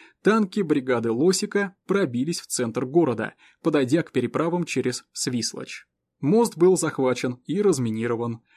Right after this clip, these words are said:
Двадцать шестая гвардейская танковая бригада в это время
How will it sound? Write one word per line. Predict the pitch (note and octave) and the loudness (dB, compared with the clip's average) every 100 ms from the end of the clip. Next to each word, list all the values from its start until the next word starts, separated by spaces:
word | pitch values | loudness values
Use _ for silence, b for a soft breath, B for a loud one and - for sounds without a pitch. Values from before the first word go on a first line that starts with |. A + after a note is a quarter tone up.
| b b | b b
Двадцать | C3 C3+ G#3+ A3 A3 | -2 2 2 2 0
шестая | G3+ F3+ C3 | -2 0 0
гвардейская | A2 B2+ A#2+ A2+ - A2+ | 2 -2 0 -4 -4 -6
танковая | A2 A2+ A#2 A2+ | -6 -8 -4 -4
бригада | A2 B2 D#3+ G3 | -2 -2 -2 0
в | F#3+ | 0
это | F#3 F3+ | 0 2
время | F#3 F3+ E3+ | 2 2 -4